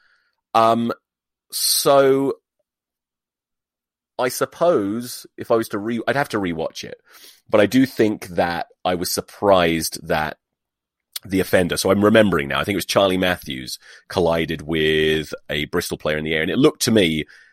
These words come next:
reckless and that he took him out. But I need to rewatch it to be absolutely certain. Ultimately, I don't give a shit. But what a crazy game it was. Um, what a crazy ending to the game.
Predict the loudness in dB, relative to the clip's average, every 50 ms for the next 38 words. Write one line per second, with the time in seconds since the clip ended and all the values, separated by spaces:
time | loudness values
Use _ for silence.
0 | _ _ _ -6 -2 2 2 2 2 0 -2 -2 -2 -2 -2 -2 -4 -6 -6 _
1 | -6 -4 -4 -4 -4 -6 -6 -6 -6 -6 -4 -2 -2 -2 -2 0 2 4 6 6
2 | 6 6 4 4 4 4 6 6 6 4 4 0 -4 -4 -2 -2 -2 -2 -2 -4
3 | -6 -8 -8 -8 -6 -6 -4 -6 -6 -8 -14 -20 _ -20 _ _ _ _ _ _
4 | 2 4 4 4 4 2 -2 -2 -2 -2 -2 -4 -4 -2 -2 -4 -4 -4 -6 -8
5 | -8 -6 -6 -6 -6 -8 -8 -8 -6 -6 -4 -4 -4 -6 -6 -10 -14 -16 _ _
6 | _ _ _ _ _ -2 -2 0 2 4 4 4 4 2 2 2 2 2 2 0
7 | 0 0 2 2 0 -2 -4 -8 -8 -10 -10 -8 -8 -10 -10 -10 -12 _ _ -6
8 | -6 -6 -6 -6 -10 -12 -6 0 2 2 2 2 2 2 2 2 2 0 -4 -4
9 | -2 -2 -2 -2 -4 -8 -12 -14 -14 -12 -10 -10 -10 -10 -10